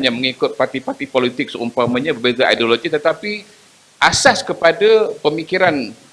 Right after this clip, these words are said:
kepimpinan ni mestilah ada idealisme perjuangan,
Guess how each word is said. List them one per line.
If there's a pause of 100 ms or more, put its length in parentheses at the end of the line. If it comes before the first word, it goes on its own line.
(360)
kepimpinan
ni
mestilah (260)
ada
idealisme
perjuangan,